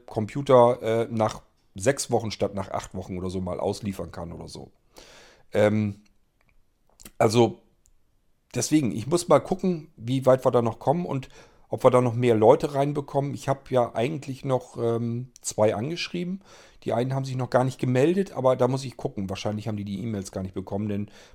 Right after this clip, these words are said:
mit denen hab ich sonst auch immer Kontakt und die, ähm, sind sonst auch immer dabei. Aber allerdings sind die auch, die werden sich auf die Side City vorbereiten. Dann sind die immer im Hochstress. Und da muss ich mal gucken, ob ich die dann nochmal vielleicht nach dem, nach der Side City oder so,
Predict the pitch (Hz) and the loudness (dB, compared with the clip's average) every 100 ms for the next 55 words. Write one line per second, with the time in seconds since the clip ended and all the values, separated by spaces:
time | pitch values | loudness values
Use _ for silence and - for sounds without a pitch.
0 | - - 107 104 101 107 98 101 110 98 | -10 -6 -4 -4 -2 -4 -2 -2 -2 -6
1 | 101 92 98 - 92 98 92 - - 92 | -6 -6 -8 -8 -8 -6 -8 -10 -10 -6
2 | 92 90 - 95 101 95 - 104 117 107 | -6 -8 -8 -8 -4 -6 -6 -8 -6 -4
3 | 104 107 104 98 101 104 101 110 104 107 | -2 -2 -2 -2 -2 -4 -4 -6 -6 -6
4 | 104 - - _ - 98 101 - 101 95 | -8 -10 -20 _ 0 0 0 -4 -6 -6
5 | - 101 101 95 101 101 98 113 110 - | -4 -2 -2 -4 -8 -10 -4 0 -2 -2
6 | - 90 87 - 92 87 87 - 92 95 | -10 -10 -10 -8 -8 -6 -8 -8 -8 -8
7 | 101 - 85 82 95 120 117 - - - | -8 -10 -10 -10 -4 -4 -4 -10 -14 -6
8 | 123 - - - - - _ - 101 98 | -6 -6 -12 -20 -20 -20 _ -8 -6 -6
9 | - 95 92 98 95 92 - 101 87 78 | -8 -8 -8 -8 -8 -8 -6 -6 -8 -12
10 | 95 - 92 87 90 92 90 87 - 90 | -16 -10 -8 -8 -8 -8 -8 -10 -12 -10
11 | 90 92 - 92 87 - 92 - 87 92 | -8 -10 -8 -10 -12 -10 -10 -10 -12 -10
12 | 95 - 95 92 90 90 95 | -10 -10 -12 -10 -8 -6 -8